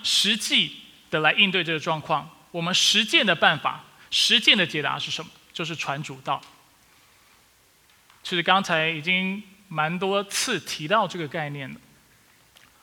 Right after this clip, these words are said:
就是传主的道。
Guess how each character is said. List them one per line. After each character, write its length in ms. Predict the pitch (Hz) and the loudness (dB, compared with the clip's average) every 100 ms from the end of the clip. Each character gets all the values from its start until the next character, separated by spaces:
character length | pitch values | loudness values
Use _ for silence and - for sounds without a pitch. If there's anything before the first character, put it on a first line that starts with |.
| - - | -20 -10
就 100 | - | -2
是 160 | 214 240 | 0 0
传 540 | - - 160 160 214 233 - - - _ - | -2 2 6 6 4 -4 -16 -20 -20 _ -12
主 220 | - 143 | -8 -6
的 140 | 139 | -2
道。 300 | 151 143 - | 0 0 -2